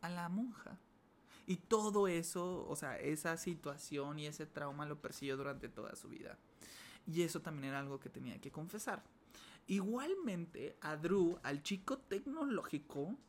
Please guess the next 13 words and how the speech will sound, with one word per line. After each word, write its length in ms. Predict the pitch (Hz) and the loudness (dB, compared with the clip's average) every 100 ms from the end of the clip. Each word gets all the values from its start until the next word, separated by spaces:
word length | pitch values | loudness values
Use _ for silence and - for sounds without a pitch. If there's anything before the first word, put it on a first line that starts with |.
| - | 0
lo 180 | 156 160 | 4 4
hicieron 460 | 160 - 185 240 | 4 0 2 2
confesar 580 | 226 226 185 139 165 165 | 2 0 0 -2 -4 -4
también. 720 | - 180 175 214 214 - 185 - - - - - - - - - - - | -4 -4 -2 -4 -4 -8 -10 -14 -20 -20 -20 -20 -20 -20 -20 -20 -18 -2
¿Qué 140 | 160 | 2
le 80 | 156 | 4
hizo 180 | 156 160 | 2 -4
confesar? 680 | 156 160 185 - 233 - - - - - - - - - - - | -6 -4 -4 -2 -4 -6 -16 -20 -18 -18 -18 -20 -20 -20 -20 0
Eh, 720 | 165 165 156 156 156 151 147 - | 4 4 4 4 4 2 0 -4
básicamente 960 | 151 165 185 185 165 151 170 170 170 - - | -2 -2 0 -2 -2 -2 0 0 0 -6 -2
tuvo 300 | 165 151 151 | 2 2 2
que 100 | 165 | 0
decirle 640 | 147 139 143 135 135 135 | 0 -2 -4 -2 -4 -4